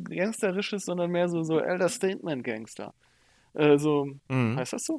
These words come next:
Speaker 1: Ich hab
Speaker 2: Stimmt.
Speaker 1: keine Ahnung. Ja, sowas Altersweises, Entspanntes und im weiteren Film stellt sich ja heraus, dass er jetzt nicht so das Überarschloch ist. Da gibt's doch ganz andere.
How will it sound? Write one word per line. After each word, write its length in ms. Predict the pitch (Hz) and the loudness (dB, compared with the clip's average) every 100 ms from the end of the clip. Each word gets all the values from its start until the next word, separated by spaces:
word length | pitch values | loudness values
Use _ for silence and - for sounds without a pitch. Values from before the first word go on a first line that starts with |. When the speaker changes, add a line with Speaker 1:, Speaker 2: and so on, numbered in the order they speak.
| - | -6
Speaker 1:
Ich 80 | - | 0
hab 40 | |
Speaker 2:
Stimmt. 240 | 156 113 | 2 2
Speaker 1:
keine 380 | - 120 123 131 | -2 -8 -8 -10
Ahnung. 320 | 101 107 113 - _ _ - | -14 -16 -18 -20 _ _ -2
Ja, 240 | 139 160 | 0 2
sowas 260 | 135 131 - | 0 -2 2
Altersweises, 1080 | 151 175 139 - 135 135 131 139 139 131 | 0 2 0 -2 2 4 6 4 0 -2
Entspanntes 680 | 131 131 - 135 143 175 156 | -4 -4 -2 0 0 -2 -6
und 120 | 147 | -6
im 220 | 143 131 131 | -6 0 4
weiteren 320 | 139 160 143 | 4 2 -6
Film 400 | - 151 156 165 - - | -2 0 0 -4 -10 -14
stellt 360 | - 143 143 | 0 2 2
sich 120 | - | -2
ja 80 | 147 | 4
heraus, 440 | 135 135 127 139 139 | 6 6 6 4 2
dass 140 | 135 | 0
er 80 | 139 | 2
jetzt 220 | 127 127 | 2 -2
nicht 120 | 160 | -6
so 120 | 143 139 | -2 0
das 160 | - | 0
Überarschloch 760 | 170 160 160 - 143 - 139 - | 0 2 4 4 2 0 -4 -4
ist. 300 | 151 - - _ _ _ _ | -6 -8 -14 _ _ _ _
Da 120 | 131 | -4
gibt's 180 | 127 127 | -2 -4
doch 140 | 131 | -4
ganz 180 | 123 120 | -4 -4
andere. 460 | 120 143 147 143 | -4 0 2 4